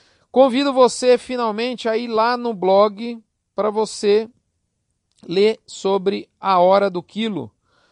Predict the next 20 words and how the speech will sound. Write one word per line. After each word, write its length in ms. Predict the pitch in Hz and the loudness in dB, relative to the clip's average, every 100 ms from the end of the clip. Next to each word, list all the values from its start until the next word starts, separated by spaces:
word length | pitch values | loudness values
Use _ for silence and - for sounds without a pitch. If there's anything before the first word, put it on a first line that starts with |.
| _ | _
Tem 100 | - | -10
uma 140 | 214 220 | -4 -4
frase 560 | - 180 196 185 208 - | 2 4 4 2 -6 -18
fantástica 1500 | - - - 220 285 262 _ - 190 190 - - - 220 214 - | -20 -20 -4 -2 -2 -6 _ 0 2 2 -2 -14 -10 -8 -8 -10
do 160 | 160 160 | -12 -10
Jack 400 | 131 170 175 _ | -4 -4 -4 _
Welch, 560 | 175 160 165 147 - _ _ _ _ _ _ - | -6 0 0 0 -4 _ _ _ _ _ _ -20
um, 320 | 135 135 131 131 | -16 -16 -16 -18
um 100 | 143 | -18
céu 600 | - - 170 170 185 196 | -14 0 2 4 2 -4
muito 280 | 165 175 208 | -10 -10 -10
famoso 680 | - 202 160 180 202 175 156 | -6 -6 -4 -4 -4 -6 -10
no 120 | 147 | -12
meio 360 | 147 165 156 | -8 -6 -4
aí, 360 | 135 143 170 156 _ _ _ _ _ _ _ | -4 -4 -8 -10 _ _ _ _ _ _ _
e 160 | 139 143 | -12 -8
ele 160 | 170 180 | -6 -6
fala 320 | - 170 175 | -2 0 0
assim: 320 | - 170 160 | -4 -10 -8
ó: 160 | 120 | -8